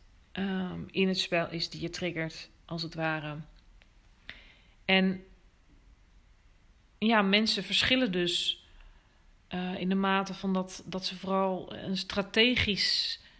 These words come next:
zelf laten zien of meer bepaald worden door het teruggetrokken zelf. Of ja, dat je eigenlijk vooral, eh, authentiek gedrag laat zien, als het ware.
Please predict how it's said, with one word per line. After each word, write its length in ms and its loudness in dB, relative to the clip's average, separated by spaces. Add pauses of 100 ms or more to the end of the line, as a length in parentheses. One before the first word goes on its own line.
(420)
zelf 500 2
laten 360 0
zien 380 0
of 220 -6
meer 640 0
bepaald 640 0 (260)
worden 380 0
door 140 2
het 120 -2
teruggetrokken 600 -2
zelf. 440 -2
Of 340 -4 (760)
ja, 220 -2
dat 180 -6
je 80 -4
eigenlijk 440 -2
vooral, 760 -2
eh, 560 -6 (140)
authentiek 500 4
gedrag 400 4
laat 160 -4
zien, 300 -4
als 100 -8
het 100 -16
ware. 420 -2